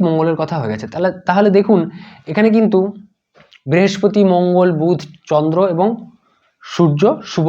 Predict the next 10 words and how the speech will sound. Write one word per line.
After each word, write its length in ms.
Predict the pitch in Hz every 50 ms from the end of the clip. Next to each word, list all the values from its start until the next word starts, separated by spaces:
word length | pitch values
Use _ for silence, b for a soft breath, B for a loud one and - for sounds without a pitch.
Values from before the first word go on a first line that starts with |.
| 165 160
গ্রহের 200 | 156 180 202 202 202
শ্রেণীতে 320 | - 147 139 135 139 147
আসছে। 300 | 117 104 - - - 110 98 - B B B B B B - 151
Mainly 360 | 180 214 233 254 262 277 277 254 180 156
বৃহস্পতি, 460 | 170 190 202 196 - 233 233 220 254 226 214 202
মঙ্গল, 260 | 208 208 220 226 233 208
চন্দ্র, 380 | 226 - 202 185 190 196 196 214 233 233 226
সূর্য 320 | - - 202 190 175 165 220 233 254 254 B B B B B B
যে 140 | 151 196 233
শুভ 240 | 220 - - 202